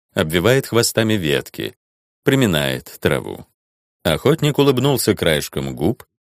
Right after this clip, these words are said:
коснулся большим пальцем правой руки кольца, надетого на средний палец. Кольца, к которому был привязан тонкий, но прочный ремешок. Он уже наметил себе цель.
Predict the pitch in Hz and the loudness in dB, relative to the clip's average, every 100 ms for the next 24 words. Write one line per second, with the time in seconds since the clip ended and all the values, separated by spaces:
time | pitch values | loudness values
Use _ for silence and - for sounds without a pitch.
0 | - 85 - 139 160 110 82 - 98 87 | 0 0 2 0 0 2 0 2 2 2
1 | 87 90 85 87 85 82 87 78 - - | 0 -2 0 0 0 0 0 -2 -2 -4
2 | 71 - - 78 110 120 123 113 113 107 | -4 -2 0 2 2 2 2 2 2 2
3 | 104 98 85 - 76 71 - - _ _ | 2 0 0 0 0 -2 -8 -16 _ _
4 | _ _ _ - 82 - 131 147 - - | _ _ _ -2 0 2 2 0 0 0
5 | 127 139 127 120 117 117 117 110 104 95 | 2 2 2 4 4 4 4 2 2 0
6 | 90 139 147 127 117 107 104 117 131 123 | 2 2 2 0 2 2 2 2 2 0
7 | - 110 95 92 87 - 90 65 - _ | -2 0 0 0 -2 -2 -2 -2 -6 _
8 | _ _ _ _ 160 143 107 117 101 98 | _ _ _ _ -2 0 2 2 2 0
9 | 95 - 67 69 65 - 64 58 | 0 -4 -8 -8 -8 -6 -6 -8